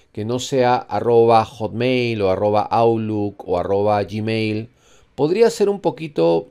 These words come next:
complicado. Hay que ingresar una serie de datos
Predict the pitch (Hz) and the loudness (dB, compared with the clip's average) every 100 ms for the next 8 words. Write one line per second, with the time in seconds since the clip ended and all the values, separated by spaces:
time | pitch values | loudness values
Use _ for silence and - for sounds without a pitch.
0 | _ - 110 117 117 160 147 135 135 135 | _ -8 -6 -6 2 6 8 6 6 4
1 | 131 - - - 113 127 120 117 110 98 | 0 -4 -10 -8 -6 -2 0 0 2 0
2 | 90 _ _ _ - 107 107 - 127 127 | -2 _ _ _ -12 -6 -6 0 4 4
3 | 123 113 - 117 123 107 113 143 135 120 | 2 -2 -4 -2 0 2 4 4 4 -2
4 | 120 123 - | -2 -6 -14